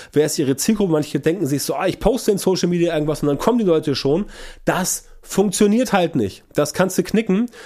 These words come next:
das haut nicht hin. Und da musst du entsprechend, äh, dranbleiben und wirklich so einen systematisierten Prozess haben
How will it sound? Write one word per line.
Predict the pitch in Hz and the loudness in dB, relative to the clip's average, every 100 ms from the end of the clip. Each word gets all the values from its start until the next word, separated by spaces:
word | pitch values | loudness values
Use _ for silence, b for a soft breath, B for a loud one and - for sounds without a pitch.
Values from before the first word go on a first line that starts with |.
| B | B
das | 156 143 | -2 0
haut | 170 175 | 0 -2
nicht | 160 147 | -2 -2
hin. | 160 226 247 B B B | -2 -2 -4 B B B
Und | 143 139 | -2 0
da | 185 | 0
musst | 214 196 - | 2 0 0
du | |
entsprechend, | 180 160 - 165 151 156 147 B B B | 0 0 -2 -2 0 -2 -4 B B B
äh, | 143 139 | 0 0
dranbleiben | 139 131 135 202 160 127 135 151 | 0 -2 0 0 2 2 0 0
und | 143 120 | -2 0
wirklich | 156 175 175 - | 0 0 -2 0
so | 156 | 0
einen | 139 | 0
systematisierten | 135 151 - 143 131 127 123 123 | 0 -2 0 0 0 -2 -2 -2
Prozess | - 110 - 156 - | -6 -8 -4 -6 -2
haben | 143 139 139 | -2 0 -2